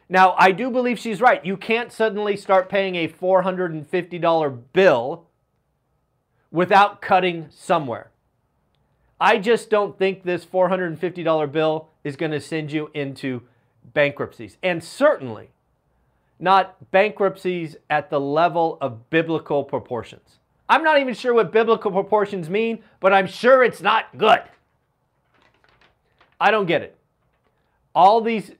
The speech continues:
millennials, again, they make a hundred to two hundred and fifty grand. All these millennials have to do is stop eating out three days a month and they can pay the bill. So I disagree. Now,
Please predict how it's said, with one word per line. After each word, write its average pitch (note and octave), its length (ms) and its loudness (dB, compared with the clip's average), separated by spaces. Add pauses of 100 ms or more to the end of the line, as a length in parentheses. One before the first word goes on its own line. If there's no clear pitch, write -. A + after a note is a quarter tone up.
(100)
millennials, F#3 840 -2
again, F#3 460 -2
they B3 120 -2
make C#4 340 -4 (180)
a F3 60 -6
hundred A3+ 540 -4
to A3 100 -6
two C#4 260 -6
hundred C#4 180 -2
and A3+ 120 -8
fifty B3+ 300 -10
grand. F#3+ 440 -4 (520)
All C4 200 6
these C#4+ 200 -2
millennials B3 540 -2
have A3 200 -2
to G3 80 -8
do A#3 260 -6
is E3+ 140 -6
stop - 380 -2
eating G#3+ 280 -4
out A3+ 300 -2
three G#3 220 -6
days G#3 240 2
a F#3+ 60 0
month A3 300 0 (480)
and G#3+ 120 -4
they A3+ 80 4
can A3 160 -4
pay B3+ 220 0
the A3+ 120 2
bill. C4 320 4 (800)
So E3+ 320 -4 (440)
I F#3 120 6
disagree. G3+ 680 0 (140)
Now, G3 360 2